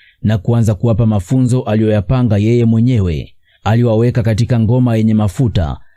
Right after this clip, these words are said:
akawaweka kwenye miti iliyochimbwa katika miti na kuibiringita mpaka chini ya milima ili kuandaa kwenye swala la uzito na mafunzo mengine.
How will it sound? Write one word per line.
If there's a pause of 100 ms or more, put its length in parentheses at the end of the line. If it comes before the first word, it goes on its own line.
(140)
akawaweka
kwenye
miti
iliyochimbwa
katika
miti (200)
na
kuibiringita
mpaka
chini
ya
milima (340)
ili
kuandaa
kwenye
swala
la
uzito
na
mafunzo
mengine.